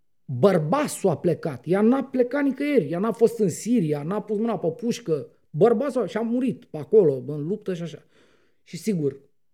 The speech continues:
cum face un stat, nu, uh, credibil, ca Rusia,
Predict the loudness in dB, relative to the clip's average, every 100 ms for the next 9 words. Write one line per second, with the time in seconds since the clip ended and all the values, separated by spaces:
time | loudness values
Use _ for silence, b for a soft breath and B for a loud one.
0 | _ _ _ _ _ -6 -4 -4 -2 -2
1 | -2 -4 -4 -4 -4 -4 -6 -6 -2 0
2 | 2 0 -4 -2 0 -2 -6 -12 b b
3 | 4 6 4 -2 0 0 0 -2 -6 -8
4 | -6 -6 -4 -4 -2 -4 -4